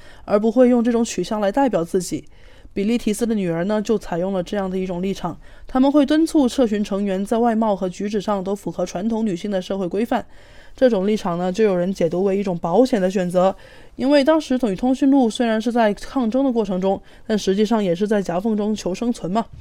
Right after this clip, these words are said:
所以呢，比利提斯的女儿作为一个组织，要更广泛地融入社会，就采取了这样的立场。第二种呢，是分离主义。这种认同方式是指呢，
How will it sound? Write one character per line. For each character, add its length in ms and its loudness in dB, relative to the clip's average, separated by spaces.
所 180 -2
以 80 0
呢， 220 -4
比 100 -2
利 100 -2
提 140 -2
斯 140 -2
的 80 0
女 120 0
儿 140 0
作 140 -2
为 120 0
一 40 -2
个 100 0
组 220 -4
织， 320 2
要 120 4
更 220 4
广 180 2
泛 220 2
地 140 4
融 180 0
入 100 0
社 240 2
会， 300 0
就 140 -2
采 200 -4
取 140 -6
了 100 -2
这 140 -4
样 100 -2
的 80 -4
立 140 -2
场。 240 -12
第 100 -2
二 140 4
种 180 0
呢， 140 0
是 100 -4
分 220 2
离 100 2
主 200 -2
义。 180 -2
这 140 6
种 160 2
认 140 2
同 240 0
方 200 0
式 200 -2
是 120 -4
指 200 -10
呢， 200 -8